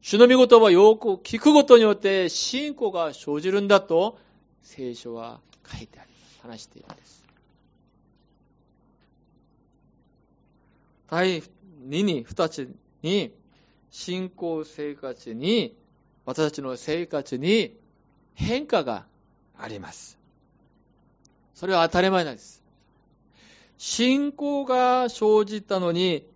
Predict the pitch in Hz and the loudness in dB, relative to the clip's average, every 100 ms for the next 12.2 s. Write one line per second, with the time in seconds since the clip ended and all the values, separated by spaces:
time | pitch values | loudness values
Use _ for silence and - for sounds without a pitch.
0 | _ _ _ 151 175 170 170 156 147 170 | _ _ _ -2 0 0 -2 -4 -4 -4
1 | 165 160 147 139 127 135 123 - _ _ | -4 -4 -6 -8 -10 -10 -10 -14 _ _
2 | _ - 147 147 143 143 127 131 135 117 | _ -8 -8 -8 -10 -8 -8 -8 -10 -10
3 | _ _ _ _ 180 214 247 233 220 180 | _ _ _ _ -6 -2 -2 -2 -4 0
4 | 165 151 151 151 214 226 202 147 131 - | 0 0 -2 -4 0 2 2 -2 -8 -8
5 | 110 _ - 220 254 220 156 143 127 - | -12 _ -6 0 2 2 0 -4 -6 -6
6 | 107 - 104 - _ _ _ _ _ _ | -10 -12 -20 -20 _ _ _ _ _ _
7 | _ _ _ _ _ _ _ _ _ _ | _ _ _ _ _ _ _ _ _ _
8 | _ _ _ _ _ _ _ _ - - | _ _ _ _ _ _ _ _ -18 -12
9 | 160 160 156 160 147 139 123 127 123 - | -10 -10 -10 -8 -6 -8 -10 -16 -18 -18
10 | 117 - - - 143 208 254 _ _ _ | -20 -20 -20 -4 2 2 0 _ _ _
11 | _ _ _ _ _ - 139 151 190 175 | _ _ _ _ _ -20 -10 -6 -4 -4
12 | 113 - | -8 -14